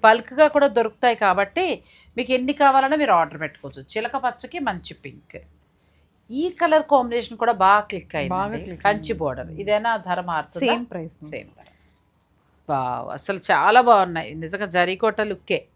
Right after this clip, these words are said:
Speaker 2: సేమ్ ప్రైస్.
Speaker 1: బాగున్నాయి శారీస్. మీకు నచ్చితే స్క్రీన్ షాట్ తీసుకోండి. రెడ్. ఇప్పుడు ఇవి పిల్లలకి లెహంగాలు డిజైన్ చేస్తున్నారండి,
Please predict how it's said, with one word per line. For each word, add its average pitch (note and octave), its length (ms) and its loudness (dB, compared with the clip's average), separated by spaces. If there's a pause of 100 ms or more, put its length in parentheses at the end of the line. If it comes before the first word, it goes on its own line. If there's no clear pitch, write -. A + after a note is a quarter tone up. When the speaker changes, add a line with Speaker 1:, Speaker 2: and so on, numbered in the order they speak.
(920)
Speaker 2:
సేమ్ E3+ 160 0
ప్రైస్. F3 140 0
Speaker 1:
బాగున్నాయి C#3 300 -2
శారీస్. D3 400 -4
మీకు D#4+ 260 -6
నచ్చితే C4 460 -2
స్క్రీన్ G#3+ 380 -4
షాట్ - 260 -14
తీసుకోండి. - 500 -18 (1080)
రెడ్. D3 340 -6
ఇప్పుడు C4 380 -6
ఇవి C#4+ 280 -2
పిల్లలకి C#4+ 540 -2
లెహంగాలు B3 520 -2
డిజైన్ F3+ 380 -6
చేస్తున్నారండి, C3+ 720 -10